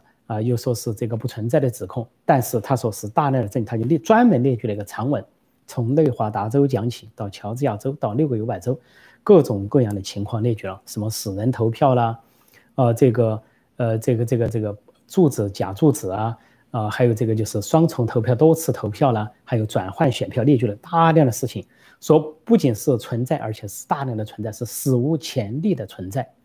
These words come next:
这个朱利安尼前两天举了个例子，说到大概是，呃，呃，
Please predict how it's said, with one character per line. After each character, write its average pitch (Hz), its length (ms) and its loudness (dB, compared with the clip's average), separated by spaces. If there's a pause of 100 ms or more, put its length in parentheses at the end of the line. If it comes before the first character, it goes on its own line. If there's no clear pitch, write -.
(720)
这 156 120 6
个 151 260 8
朱 208 140 2
利 175 100 6
安 165 80 6
尼 127 180 2
前 147 200 -2
两 139 100 0
天 123 140 -2
举 113 160 -6
了 104 80 -6
个 123 80 -4
例 131 120 -2
子， 110 200 -10
说 131 180 -4
到 113 460 -6 (100)
大 127 140 -2
概 113 60 -2
是， 107 360 -6 (720)
呃， 107 400 -6 (280)
呃， 110 180 -8